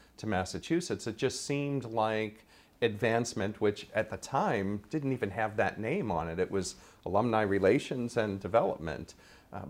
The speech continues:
but that seemed like the right path because I loved the work that I was doing. So I was able to find a job at Tufts University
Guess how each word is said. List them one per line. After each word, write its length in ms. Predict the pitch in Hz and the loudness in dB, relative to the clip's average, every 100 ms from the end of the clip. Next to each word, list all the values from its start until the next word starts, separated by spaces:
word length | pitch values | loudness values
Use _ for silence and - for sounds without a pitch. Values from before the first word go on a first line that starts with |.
| 107 | 2
but 300 | 120 107 - - | 2 2 -2 4
that 240 | 147 160 | 4 4
seemed 500 | - 170 170 156 120 | -6 -2 0 0 2
like 280 | 120 110 - | 2 2 0
the 100 | 107 | 0
right 440 | 98 104 117 - | 4 4 4 -6
path 540 | - 147 127 82 87 - | -6 0 2 0 -2 -4
because 340 | 110 - 110 101 | -6 -2 0 4
I 140 | 101 | 2
loved 600 | 95 104 110 110 92 - | 2 4 6 6 2 -6
the 60 | 101 | -2
work 340 | 95 95 95 | 2 2 2
that 120 | 104 | 0
I 100 | 92 | 2
was 200 | 92 90 | 0 -2
doing. 420 | - 120 117 78 80 - - - | 0 0 0 -4 -8 -14 -20 -10
So 180 | - 107 | 4 8
I 80 | 104 | 8
was 180 | 104 107 | 8 6
able 300 | 113 123 123 | 4 4 6
to 200 | 110 104 | 6 6
find 340 | - 113 123 | 2 2 2
a 40 | 127 | 2
job 400 | 120 113 117 117 | 4 4 4 6
at 400 | 98 98 - - | 6 4 -6 0
Tufts 280 | 117 - | 2 2
University 640 | 135 127 110 92 - 98 | 0 2 2 0 0 -6